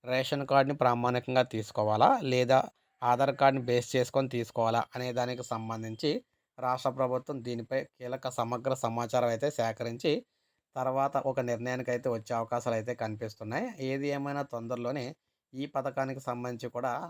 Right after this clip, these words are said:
రాష్ట్ర ప్రభుత్వం so, అమలుకైతే చర్యలు తీసుకోబోతోందనమాట. తొందరలోనే ఈ పథకానికి సంబంధించి ఒక్కొక్కరికి నెలకు పదిహేను వందలు చొప్పున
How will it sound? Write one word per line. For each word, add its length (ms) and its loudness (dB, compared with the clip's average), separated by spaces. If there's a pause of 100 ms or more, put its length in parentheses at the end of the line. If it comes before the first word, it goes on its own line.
(140)
రాష్ట్ర 320 0
ప్రభుత్వం 500 -2 (520)
so, 60 -6 (100)
అమలుకైతే 540 -2
చర్యలు 320 -2
తీసుకోబోతోందనమాట. 1080 -6 (140)
తొందరలోనే 540 -2
ఈ 120 -6
పథకానికి 560 -6
సంబంధించి 640 -6
ఒక్కొక్కరికి 600 -6
నెలకు 360 -6
పదిహేను 360 -6
వందలు 260 -8
చొప్పున 320 -10